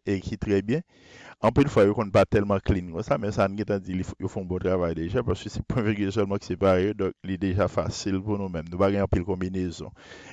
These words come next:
Men gen de fwa, pafwa ou gendwa pou wè gen de konbinezon. Pou mete konbinezon ou gen de konbinezon pou mete, ki gen espes, ki gen kama, ki gen pwen, ki gen, ki gen lòt bagay ladan l.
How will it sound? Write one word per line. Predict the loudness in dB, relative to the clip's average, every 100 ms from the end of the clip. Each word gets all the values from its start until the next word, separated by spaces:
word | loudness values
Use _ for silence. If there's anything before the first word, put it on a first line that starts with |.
| -6
Men | 0
gen | 4
de | 4
fwa, | 4 6
pafwa | 6 6 4 4
ou | 4
gendwa | 4 4
pou | 6
wè | 4 2
gen | -2 0
de | 0
konbinezon. | -2 -4 -4 -4 -4 -4
Pou | -4 -4
mete | -4 -2 -6 -4
konbinezon | -4 0 2 0 -2 -6 -8 -16 _ _ _ _ _ _ _ _ _ _ _ _ -4
ou | 2
gen | 6
de | 6
konbinezon | 4 2 4 2 2 -2
pou | 0
mete, | -2 0 2 2 0 _ _ -6
ki | -2
gen | 2 4 4
espes, | 0 -8 0 4 4 4 0 -8
ki | -6
gen | -4 -4 -4 -8 -10 -2 -2 4
kama, | 4 6 4 2
ki | 0 0
gen | 0 0
pwen, | -4 -2 0 -2
ki | -4
gen, | -4 -4 -2 0 0
ki | -2 -2
gen | 0 2
lòt | 2
bagay | 2 2 2
ladan | 0 -2 -4 -6
l. | -8